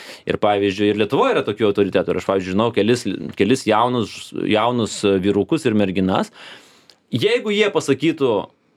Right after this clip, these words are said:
vat, nuvažiuotų į mokyklą ir jie pasaky-, arba per radiją, arba per YouTube'ą, geriau per YouTube'ą,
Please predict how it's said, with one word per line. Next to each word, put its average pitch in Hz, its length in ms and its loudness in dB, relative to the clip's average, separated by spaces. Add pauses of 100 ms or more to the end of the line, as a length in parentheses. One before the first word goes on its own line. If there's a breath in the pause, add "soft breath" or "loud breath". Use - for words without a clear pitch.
(120)
vat, 110 180 0
nuvažiuotų 135 320 2
į 113 40 2
mokyklą 113 460 0 (120)
ir 107 180 2
jie 127 80 2
pasaky-, 107 320 0
arba 117 240 2
per 113 160 0
radiją, 104 480 0
arba 101 400 0
per 98 160 0
YouTube'ą, 104 520 0
geriau 101 200 2
per 95 160 -2
YouTube'ą, 92 320 0